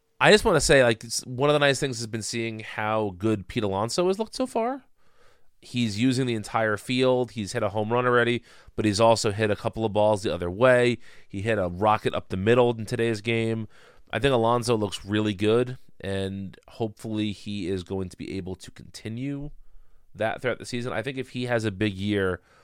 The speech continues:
the Mets are gonna be just fine. Um,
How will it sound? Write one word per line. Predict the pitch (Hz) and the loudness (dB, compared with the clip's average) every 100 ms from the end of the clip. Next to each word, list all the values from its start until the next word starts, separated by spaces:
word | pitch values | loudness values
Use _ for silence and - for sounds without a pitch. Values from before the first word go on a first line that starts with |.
| _ _ | _ _
the | |
Mets | 101 104 98 | 0 0 0
are | 98 | -4
gonna | 95 | -2
be | 90 85 | -2 -4
just | 64 - | -6 -8
fine. | - 90 73 - 101 _ _ _ _ _ - | -8 -12 -14 -18 -20 _ _ _ _ _ -4
Um, | 92 90 - - | -4 -4 -8 -20